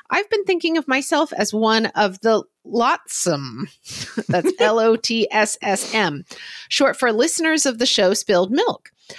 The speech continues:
Speaker 1: Sometimes if I want to personalize it, I'm Lots B for listener of the show, Bethany.
Speaker 2: That's really good, right? Like,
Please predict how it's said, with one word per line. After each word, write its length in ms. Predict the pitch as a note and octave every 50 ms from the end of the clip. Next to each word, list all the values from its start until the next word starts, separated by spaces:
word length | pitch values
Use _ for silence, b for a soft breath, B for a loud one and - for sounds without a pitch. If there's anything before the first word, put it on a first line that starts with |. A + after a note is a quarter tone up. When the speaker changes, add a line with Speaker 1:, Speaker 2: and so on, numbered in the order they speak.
| B B B B
Speaker 1:
Sometimes 600 | - - - D#4 G#4 G#4+ - B3 F3+ F3+ F#3+ F#3
if 100 | F#3+ F3+ F#3
I 40 | F3
want 180 | F#3 F#3+ F#3 -
to 60 | G#3
personalize 800 | - - D#4+ F#4+ G#4 - F4+ B3 G#3 F3+ E3+ D#3+ D#3+ E3 F3 G3
it, 100 | F3+ F3
I'm 180 | F3+ G3 G3+ G3+
Lots 460 | G3+ G#3+ A#3+ C#4 - - - - -
B 480 | - E4 F#4+ F4+ G#3 E3 D#3 D#3+ - _ _ _
for 140 | - A#3+ G#3+
listener 400 | G#3+ A#3 D#4 - D#4+ D4+ D4 D#4+
of 80 | D4
the 80 | - -
show, 240 | - - F#4 F#4 F#4+
Bethany. 580 | F#4+ G4+ G#4 A#4+ B4 - A#4+ G#4 E4+ A#3 E3+ D3+
Speaker 2:
That's 200 | C#3+ E3 F3+ C4
really 200 | D4 C4 F#3+ -
good, 220 | - A3+ F#3+ - -
right? 180 | A2 A#2 C3+ D3+
Like, 180 | C#3+ D#3+ D3+